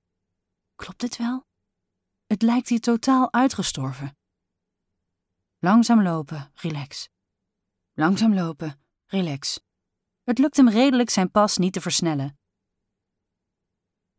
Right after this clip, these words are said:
Als hij bij een ijzeren poort komt, aarzelt hij even voordat hij schoorvoetend een stap in de enorme hal zet.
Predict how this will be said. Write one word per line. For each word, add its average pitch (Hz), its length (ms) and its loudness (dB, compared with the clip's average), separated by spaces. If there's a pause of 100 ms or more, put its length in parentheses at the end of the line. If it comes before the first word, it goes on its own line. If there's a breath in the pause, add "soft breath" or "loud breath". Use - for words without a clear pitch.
(200)
Als 233 140 2
hij 254 120 4
bij 254 220 4
een 233 100 4
ijzeren 247 420 2
poort 196 280 -4
komt, 208 320 0 (400 loud breath)
aarzelt 262 360 0
hij 147 160 -2
even 131 460 -6
voordat 185 440 -4
hij 156 140 -4
schoorvoetend 202 800 -2
een 202 80 -6
stap - 420 -2
in 202 140 2
de 208 80 0
enorme 220 500 4
hal 165 220 -2
zet. - 400 -6